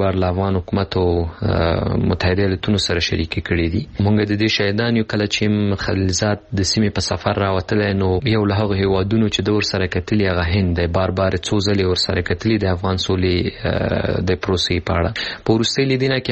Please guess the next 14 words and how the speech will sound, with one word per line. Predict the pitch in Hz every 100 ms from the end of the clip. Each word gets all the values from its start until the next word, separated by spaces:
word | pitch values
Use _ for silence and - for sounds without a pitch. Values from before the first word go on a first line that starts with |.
| 123
هم | 123
په | 110
دې | 113 113
اړه | 104 107
بحث | 117 -
شوی | 110 104 101
ده |
چې | 98 - 95 92 - 92 85
هند | 113 101
باید | 104 98 98
له | 90
طالبانو | 87 90 104 101 -
سره | 92
یو | 90